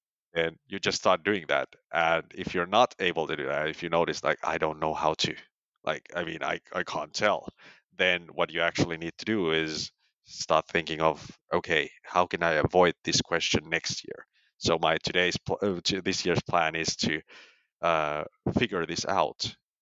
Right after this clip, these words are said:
Then I'm just testing, you know, we, we have a lot of, like, companies where we are launching, for example, some new, completely new service. So we, we don't really know what to base on it.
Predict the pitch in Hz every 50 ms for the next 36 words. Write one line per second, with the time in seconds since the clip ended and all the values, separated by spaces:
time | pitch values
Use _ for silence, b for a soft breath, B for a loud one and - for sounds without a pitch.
0 | _ - 90 92 82 82 87 85 80 85 92 92 - - - - 98 82 - -
1 | 80 73 - - 76 82 82 80 80 71 76 76 73 64 67 71 92 92 92 90
2 | 85 78 - - 58 73 87 92 95 92 90 90 92 90 92 90 92 95 95 87
3 | 92 87 85 82 - _ - - 95 87 98 92 87 82 - 92 87 85 90 87
4 | 87 82 60 - - B B B B _ 92 95 95 - - 101 90 - - 90
5 | 87 - - 90 85 87 85 - - 92 90 90 92 92 85 - B B B B
6 | B B B B B B B B B B _ - - 110 110 127 123 110 117 110
7 | 113 107 - - 120 104 90 87 87 - - - 90 87 87 90 90 85 85 87
8 | 92 90 85 - _ _ 87 90 92 80 90 85 87 85 85 80 85 80 - -
9 | _ _ _ _ _ _ _ _ 87 80 - - - - - 82 80 78 - 65
10 | 62 62 - 69